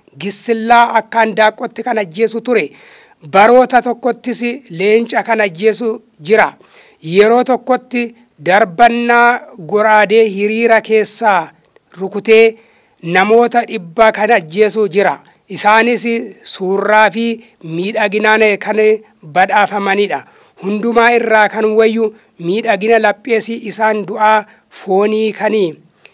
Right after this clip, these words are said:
hin sodaanne Waaqayyoon kan waaqessan ture. Mootichis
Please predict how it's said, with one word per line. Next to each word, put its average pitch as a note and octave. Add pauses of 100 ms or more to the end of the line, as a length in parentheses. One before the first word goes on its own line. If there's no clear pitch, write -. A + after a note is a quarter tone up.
(180)
hin A3+
sodaanne A3 (320)
Waaqayyoon G3+
kan F#3+
waaqessan F#3+
ture. D#3 (300)
Mootichis A#3